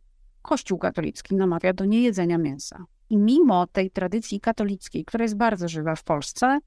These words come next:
mimo pamiętania o tym, że posty, nie tylko w Wielkim Poście, ale posty, to w ogóle jest tradycja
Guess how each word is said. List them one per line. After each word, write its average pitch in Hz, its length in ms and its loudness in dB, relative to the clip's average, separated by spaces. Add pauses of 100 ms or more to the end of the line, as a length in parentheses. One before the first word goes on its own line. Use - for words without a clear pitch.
(540)
mimo 214 520 4 (260)
pamiętania 180 680 2
o 165 40 -2
tym, 165 200 -4
że 165 200 -4
posty, 185 340 -4
nie 185 100 0
tylko 226 180 0
w 190 40 -4
Wielkim 170 280 -4
Poście, 151 320 -6
ale 160 100 -6
posty, 185 400 -4
to 233 100 -6
w - 80 -6
ogóle 302 200 2
jest 160 160 -4
tradycja 147 560 -4